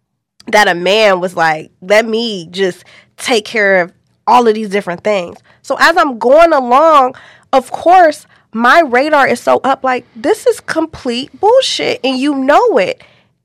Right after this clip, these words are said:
And I found myself still like, "All right, let me get on this." What?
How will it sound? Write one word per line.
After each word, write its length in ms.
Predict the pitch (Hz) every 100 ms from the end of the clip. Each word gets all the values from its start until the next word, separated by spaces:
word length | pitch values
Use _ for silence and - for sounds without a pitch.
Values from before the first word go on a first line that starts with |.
| -
And 320 | 349 339 330 -
I 120 | 330
found 340 | - 330 415
myself 400 | 381 339 - 294
still 300 | - 285 302
like, 300 | 302 269 226 - -
"All 100 | 240
right, 240 | 359 320
let 140 | 302 311
me 120 | 381
get 180 | 208 220
on 120 | 262
this." 160 | 311 269
What? 280 | 320 -